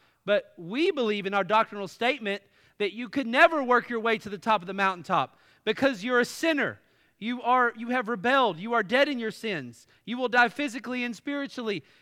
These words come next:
and receive the wrath of God. So what God does is he comes from the mountaintop down to where you are, born as a man, tempted as you're tempted, stands down sin, dies for your sin, absorbs the wrath of God.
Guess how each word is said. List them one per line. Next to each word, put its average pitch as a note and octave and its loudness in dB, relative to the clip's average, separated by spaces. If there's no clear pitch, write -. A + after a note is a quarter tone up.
and A3 -4
receive A#3 -6
the A3+ -4
wrath A#3+ 2
of G3+ -10
God. A#3 4
So A#3 -6
what G#3+ -4
God B3+ 4
does A3 -2
is A3 -4
he G3+ -16
comes G3 -10
from G#3+ -8
the G3+ -10
mountaintop D3+ -6
down D#3+ -6
to D#3 -14
where D3 -8
you D#3 -10
are, A#2+ -10
born D#3 -8
as D#3 -12
a D#3+ -14
man, B2+ -12
tempted F3 -12
as D#3+ -8
you're D3+ -10
tempted, C3+ -14
stands F3 -8
down D#3 -8
sin, C3+ -12
dies D#3 -2
for - -18
your E3+ -10
sin, C#3 -12
absorbs C#3 -12
the C3+ -14
wrath C#3+ -4
of C#3 -14
God. C3+ -4